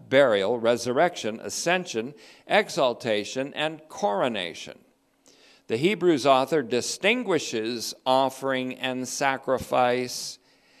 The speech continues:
in Hebrews nine twenty-six, nine twenty-five and twenty-six, actually, in order to sharpen the point, and here's the point of today's grammatical analysis,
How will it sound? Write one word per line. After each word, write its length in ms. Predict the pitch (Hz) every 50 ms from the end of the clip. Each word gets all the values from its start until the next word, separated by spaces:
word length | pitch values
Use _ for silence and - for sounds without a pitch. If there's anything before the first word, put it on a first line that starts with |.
| _ _ _ -
in 180 | 135 135 135
Hebrews 560 | 127 135 156 160 151 - 143 143 135 117 95
nine 340 | 123 139 135 135 135 131 127
twenty-six, 1000 | - - 135 135 131 127 117 107 - - 208 214 185 - - - - - - - _ _ _ _ _ _ _ _ _ _ _ _ _ _ _ _ _ _ _ _
nine 260 | 139 143 147 143 139
twenty-five 600 | 117 120 127 127 120 110 - 147 175 208 208 185
and 140 | 139 120 107
twenty-six, 560 | - 113 110 101 95 92 - 101 85 - -
actually, 540 | 95 82 80 80 - - 95 - 104 117 156 - _ _ _ _ _ _ _ _ - - - _ _ _ _ _ _
in 120 | 131 143
order 260 | 170 185 190 170 160
to 120 | 147 139 127
sharpen 640 | - - - 185 180 202 226 220 226 214 208 202 196
the 100 | 175 170
point, 540 | - - - 190 185 160 123 101 87 - - -
and 180 | 123 117 110
here's 380 | 117 135 175 185 180 175 156 -
the 120 | - 147
point 500 | - - - - 170 156 131 117 92 - -
of 180 | - 117 113 -
today's 680 | - 139 123 131 127 123 120 117 113 113 - - - _ _ _ _ _ _ _ _ _ _ _ _ _ _ _ _ _ _ _ _ _ _ _ _ _ _ _ _ _
grammatical 720 | _ - 117 113 123 143 143 139 135 120 - 123 117 - -
analysis, 960 | 117 113 113 120 123 120 107 98 90 92 - - 76 - - - - - -